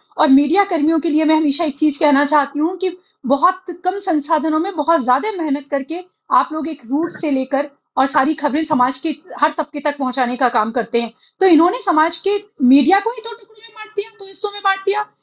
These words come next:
मतलब ये रा-, राजनीतिक रूप से आदरणीय प्रधानमंत्री जी का विरोध करते करते, एनडीए का विरोध करते करते और भारतीय जनता पार्टी का विरोध करते करते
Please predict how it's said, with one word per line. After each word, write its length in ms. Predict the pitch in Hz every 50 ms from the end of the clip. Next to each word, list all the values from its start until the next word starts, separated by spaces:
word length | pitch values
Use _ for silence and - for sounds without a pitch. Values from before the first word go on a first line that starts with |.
| _ _ _ -
मतलब 300 | 277 330 349 415 440 415
ये 160 | 359 392 392
रा-, 320 | 381 - 285 285 285 - -
राजनीतिक 560 | 226 240 233 262 254 294 349 349 440 453 415
रूप 160 | 349 330 311 277
से 380 | - - 330 359 415 622 - - _
आदरणीय 420 | 254 269 240 320 320 320 330 349 370
प्रधानमंत्री 580 | 370 302 269 294 262 277 294 311 - 370 415
जी 100 | 415 403
का 120 | - 403 359
विरोध 280 | 285 294 277 262 269
करते 260 | - 262 247 - 269
करते, 360 | 262 269 240 - - 349 427 - _ _ _ _ _ -
एनडीए 380 | - 302 320 339 349 392 453 466
का 100 | 466 453
विरोध 280 | 381 359 349 339 - -
करते 260 | 320 285 294 349 311
करते 320 | - 311 269 - - 349 415
और 240 | - 381 339 320
भारतीय 460 | 330 330 254 302 285 294 427 480 403 403
जनता 160 | 349 381 359
पार्टी 300 | 349 330 285 277 311 302
का 100 | 339 311
विरोध 260 | 254 285 302 294 294 -
करते 240 | 311 285 - 320 277
करते 280 | 339 277 269 381 453